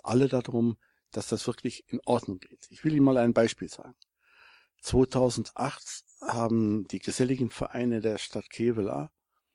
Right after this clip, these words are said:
hundertjähriges Jubiläum gefeiert. Vor hundert Jahren, also neunzehnhundertacht, hat der Rat der Stadt Kevela beschlossen, die geselligen Vereine mit der Aufgabe, das gesellige Leben in dieser Stadt, das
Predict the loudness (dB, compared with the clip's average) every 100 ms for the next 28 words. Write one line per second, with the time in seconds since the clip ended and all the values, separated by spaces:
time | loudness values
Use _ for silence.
0 | _ _ -20 _ _ _ _ _ 8 10
1 | 8 4 0 -2 -4 -2 0 2 0 -2
2 | -10 _ _ _ -12 -8 -10 -12 _ -20
3 | _ _ -20 -6 0 2 4 4 2 0
4 | -2 0 0 -2 -4 -4 -4 0 4 4
5 | 4 -2 -6 -10 -10 -10 -8 -8 -10 _
6 | _ _ -20 -20 _ _ _ -4 -2 -2
7 | 0 0 0 -2 -4 -6 -4 0 0 2
8 | -2 -4 -6 -2 0 2 2 0 -6 -2
9 | 0 2 0 -2 -6 -4 0 0 0 -6
10 | -14 -10 -4 -2 0 2 2 0 -2 0
11 | 2 4 2 2 -4 -4 -2 0 0 -2
12 | -2 0 0 0 -2 -4 -4 -2 -4 -6
13 | -14 -14 -14 -18